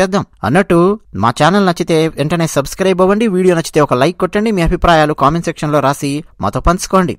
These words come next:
ఇక విషయానికొస్తే, భారత ప్రధాని నరేంద్ర మోదీ గారు అత్యంత సాహసోపేతమైన నిర్ణయాలు ఎన్నో తీసుకున్నారు,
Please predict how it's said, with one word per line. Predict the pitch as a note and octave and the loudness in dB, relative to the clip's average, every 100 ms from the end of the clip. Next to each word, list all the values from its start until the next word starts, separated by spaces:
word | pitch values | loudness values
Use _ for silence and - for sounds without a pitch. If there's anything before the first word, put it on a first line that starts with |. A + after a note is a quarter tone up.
| - G3+ | -6 -4
ఇక | - B2 D2 - - | 2 0 0 -8 -6
విషయానికొస్తే, | A2 - G3+ G3 D3 - D3+ A2 - - | -4 2 2 2 -2 0 -2 -2 -8 -4
భారత | C#3+ F3+ G#3 | 2 2 2
ప్రధాని | F3+ D#3+ D#3+ E3+ D#3+ D#3 | 0 0 2 2 2 -2
నరేంద్ర | C3+ C#3+ G3+ G#3 | 0 0 2 2
మోదీ | F#3 F3+ F3+ | 2 2 2
గారు | E3+ E3 | 2 2
అత్యంత | C#3 - G3 F3 D3+ D#3+ - - | 2 0 -2 0 2 0 -4 -4
సాహసోపేతమైన | D3+ E3 G3 G#3+ G#3+ G3 F#3+ F3+ F3 | 2 2 2 2 2 2 0 0 0
నిర్ణయాలు | D#3+ D#3+ D3+ D#3+ D#3 | 0 0 0 2 2
ఎన్నో | D3 G3+ | 2 0
తీసుకున్నారు, | G#3 F3+ - D#3+ D#3+ D3 D3+ | 0 -4 -2 0 2 2 -2